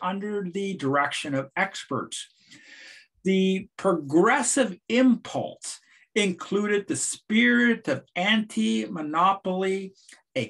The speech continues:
commitment to rational procedures, and a belief in the importance of order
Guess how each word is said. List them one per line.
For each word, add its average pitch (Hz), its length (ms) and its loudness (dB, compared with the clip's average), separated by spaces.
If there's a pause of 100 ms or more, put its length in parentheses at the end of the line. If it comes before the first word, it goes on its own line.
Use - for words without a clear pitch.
commitment 254 840 2
to 156 380 0
rational 180 680 0
procedures, 156 920 0 (280)
and 196 180 2
a 175 100 2
belief 202 560 2
in 220 120 0
the 196 100 -6
importance 190 680 -4
of 135 240 -4
order 226 560 0